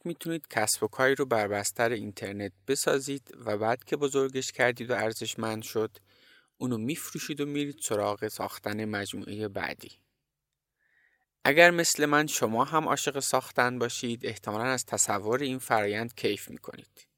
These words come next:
خوبه که بدونید توی ایران الان آدم‌های کمی رو داریم که چنین تجربه‌هایی رو داشته باشن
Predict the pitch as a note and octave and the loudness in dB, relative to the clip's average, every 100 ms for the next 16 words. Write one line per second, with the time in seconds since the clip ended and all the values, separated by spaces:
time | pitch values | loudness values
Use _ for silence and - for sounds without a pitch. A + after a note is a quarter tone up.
0 | _ _ - - B2 - G#2 C3+ C#3 C#3+ | _ _ -4 0 0 0 2 2 4 0
1 | C#3+ - - - C3+ A2+ A2 G#2+ A#2+ F2+ | 0 -4 -8 -2 0 0 0 0 -2 -4
2 | G2+ G#2 - A#2 G#2 A2 A#2+ B2 - C#3 | -4 -4 -2 0 0 0 -4 -2 0 2
3 | A#2 G2 G2 G2+ G2 - - G#2+ G#2 - | 2 0 -2 -4 -10 -10 -8 -6 -6 -4
4 | G#2 G2+ G#2 G2 A2 G#2+ G2+ F#2+ G#2 - | -4 -4 -4 -4 0 0 -2 -6 -8 -6
5 | G2+ F#2+ G2 | -6 -6 -8